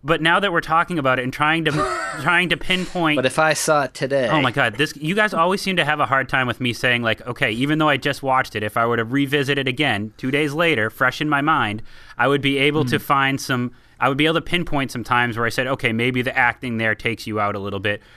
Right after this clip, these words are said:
Speaker 1: or maybe this takes you out." But watching it, watching it two days ago for the first time in twenty years, none of that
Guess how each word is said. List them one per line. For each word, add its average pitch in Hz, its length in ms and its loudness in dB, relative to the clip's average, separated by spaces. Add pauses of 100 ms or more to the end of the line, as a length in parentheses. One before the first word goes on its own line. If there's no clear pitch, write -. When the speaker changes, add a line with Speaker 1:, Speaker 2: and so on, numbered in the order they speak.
(120)
Speaker 1:
or 107 100 -4
maybe 120 320 2
this 110 240 0
takes 101 240 -4
you 101 80 -4
out." 92 160 -6
But 117 120 -4
watching 147 420 0
it, 156 240 -2
watching 151 400 -2
it 165 160 -4
two - 160 -4
days 170 240 2
ago 101 340 -2 (220)
for 123 100 -8
the 117 80 -2
first 151 300 2
time 156 180 2
in 131 80 0
twenty 160 260 2
years, 135 580 -2 (580)
none 143 260 2
of 135 120 0
that 131 260 0